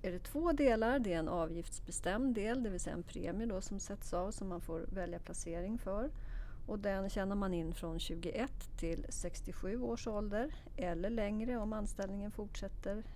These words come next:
efter sextiosju. Och sen finns också en förmånsbestämd del som då är en andel av de lönedelar som ligger över det här så kallade taket som, som Svante berättade om. Det intjänandet är mellan tjugoåtta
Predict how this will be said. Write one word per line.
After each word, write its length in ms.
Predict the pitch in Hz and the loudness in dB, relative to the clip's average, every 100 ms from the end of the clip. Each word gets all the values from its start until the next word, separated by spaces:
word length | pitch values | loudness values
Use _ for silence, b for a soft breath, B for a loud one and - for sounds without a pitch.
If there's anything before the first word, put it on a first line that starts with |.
| - | -6
efter 260 | 202 - | -6 -6
sextiosju. 640 | - 208 - - - 208 285 B B B B B B B B B - | -6 -6 -4 -4 -2 -2 -4 B B B B B B B B B -2
Och 360 | - 226 - - | 2 2 0 -4
sen 280 | - 233 202 | 0 0 2
finns 260 | 214 202 | 0 0
också 280 | 226 - - | -2 -2 0
en 140 | 165 165 | 0 0
förmånsbestämd 1200 | - 220 165 160 156 - - - 240 254 220 - | 2 2 2 2 -2 -2 -4 0 4 4 4 0
del 460 | - 160 185 180 180 - | -2 0 0 -2 -4 -6
som 540 | - - 180 165 170 - | -6 -2 -2 0 -2 -2
då 300 | 262 - 180 | -4 -2 -2
är 200 | 180 170 | -2 -2
en 180 | 165 165 - | -2 -2 -2
andel 760 | 220 196 170 170 240 240 180 | 0 0 0 2 2 2 0
av 260 | - 165 160 | -2 -2 -2
de 320 | 160 160 165 | -4 -4 -4
lönedelar 760 | 180 185 160 160 160 - 160 - | -2 -2 0 -2 -2 0 -2 -2
som 220 | - 175 | -4 -4
ligger 420 | - - 180 170 - | -4 -4 -4 -4 -2
över 340 | 185 185 190 | -2 0 -2
det 60 | 185 | -2
här 180 | - - | -4 -4
så 140 | - | -6
kallade 360 | - 160 160 175 | -6 -6 -6 -6
taket 520 | - 208 240 - 180 | -2 0 0 -2 -4
som, 260 | - 165 170 B B B B - | -4 -4 -6 B B B B -8
som 160 | - 175 | -6 -4
Svante 420 | - 170 165 214 | -2 -2 -2 -4
berättade 480 | 202 165 - - - | -2 -4 -4 -6 -4
om. 120 | - 190 - | -4 -4 -2
Det 200 | 214 190 | 0 0
intjänandet 840 | 196 170 - 190 190 - 165 - | 0 0 -2 -2 -2 -2 -4 -4
är 160 | - 180 | -4 -2
mellan 320 | 180 160 175 | -2 -2 -4
tjugoåtta 840 | - 175 165 - 165 - - 175 | -4 -4 -4 -4 -4 -6 -4 -4